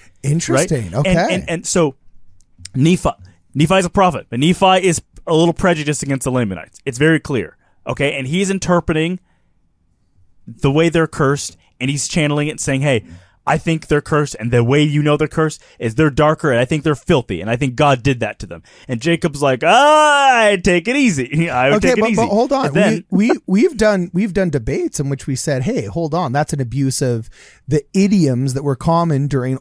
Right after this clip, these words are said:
Speaker 1: Old Testament periods where blackness was constantly associated with being loathsome, uh, or sinful or slothful." And even Solomon himself said,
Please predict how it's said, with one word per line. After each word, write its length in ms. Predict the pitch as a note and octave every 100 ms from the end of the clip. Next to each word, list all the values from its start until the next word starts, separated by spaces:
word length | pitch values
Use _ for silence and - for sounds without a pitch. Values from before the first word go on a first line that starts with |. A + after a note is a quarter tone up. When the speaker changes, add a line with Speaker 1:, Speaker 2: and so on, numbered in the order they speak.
| -
Speaker 1:
Old 260 | D3+ C3+
Testament 540 | - D#3 F3+ F#3+ D3 -
periods 420 | G2+ D#2 A2 C3
where 120 | C3
blackness 580 | A#2 B2+ C3 - D3 -
was 100 | C3
constantly 600 | - A#2+ A#2+ A#2+ B2+ B2+
associated 720 | A#2 - A#2+ - B2 A#2 A#2+ - - -
with 140 | C#3+
being 240 | D3+ C#3 B2
loathsome, 640 | B2+ B2+ - C3+ C3 B2+
uh, 120 | C3+ A#2+
or 180 | C3+ A2
sinful 560 | A#2+ - C3 C3 C#3 A#2+
or 60 | A2+
slothful." 480 | - B2+ B2 -
And 100 | C3+ D#3
even 240 | D#3+ D3
Solomon 480 | C3 D3+ C#3 C3+ C3
himself 500 | C3 A#2 D3 B2+ B2
said, 360 | - C3+ A#2+